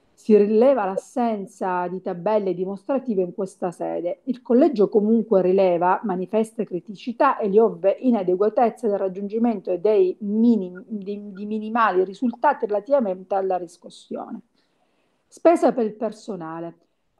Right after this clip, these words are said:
Sono le linee guide contabili che impongono l'obbligo di verificare nel piano di riequilibrio se nell'ultimo triennio l'ente ha garantito il contenimento della dinamica retributiva ed occupazionale,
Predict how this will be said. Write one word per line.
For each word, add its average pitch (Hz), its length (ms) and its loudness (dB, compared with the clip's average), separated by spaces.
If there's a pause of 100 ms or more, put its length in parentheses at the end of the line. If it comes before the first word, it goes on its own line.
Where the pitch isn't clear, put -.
(100)
Sono 330 300 0
le 208 140 0
linee 240 260 -4
guide 220 300 -6
contabili 190 840 -6
che 170 120 -12
impongono 180 920 -6
l'obbligo 185 560 0
di 208 160 -4
verificare 180 720 -4
nel 170 200 -20
piano 247 280 -2
di 170 120 -2
riequilibrio 175 640 -6
se - 180 -4
nell'ultimo 185 680 -2
triennio 180 560 -4
l'ente 185 720 -4
ha 247 220 2
garantito 202 640 -2
il 165 80 -6
contenimento 220 760 -2
della 202 300 4
dinamica 196 560 -6
retributiva 208 760 0
ed 180 100 0
occupazionale, 180 880 -12